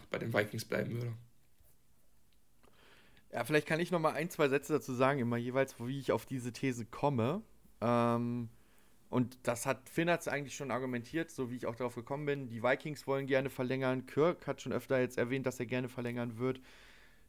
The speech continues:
Speaker 2: Die, der Quarterback-Markt, abgesehen von Kirk, ist nicht gut.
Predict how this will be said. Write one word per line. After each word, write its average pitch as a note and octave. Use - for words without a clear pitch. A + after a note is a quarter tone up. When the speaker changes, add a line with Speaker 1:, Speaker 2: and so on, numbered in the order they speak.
Speaker 2:
Die, A2+
der A#2+
Quarterback-Markt, C3
abgesehen C3
von B2+
Kirk, C3+
ist -
nicht E3
gut. F#3+